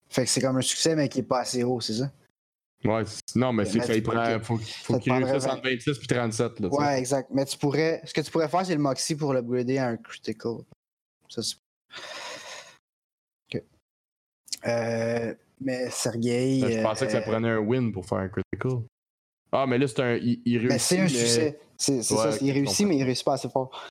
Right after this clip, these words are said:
Speaker 1: Fait que ça, c'est correct, ça, tu peux l'upgrader.
Speaker 2: Ben, moi,
Speaker 1: Euh,
Speaker 2: non.
Speaker 1: comme toi, tu peux pas. Ben, tu pourrais, tu pourrais le Moxie pour le rouler, là.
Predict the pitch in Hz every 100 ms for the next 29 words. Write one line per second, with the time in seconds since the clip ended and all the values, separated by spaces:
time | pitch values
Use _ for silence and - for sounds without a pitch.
0 | _ - 104 135 131 123 123 135 - 123
1 | 107 113 113 113 - - _ _ _ 107
2 | 104 110 110 101 117 113 131 - - 113
3 | 120 117 123 - 139 156 151 - 135 160
4 | 165 131 123 120 156 143 123 117 117 123
5 | 123 220 240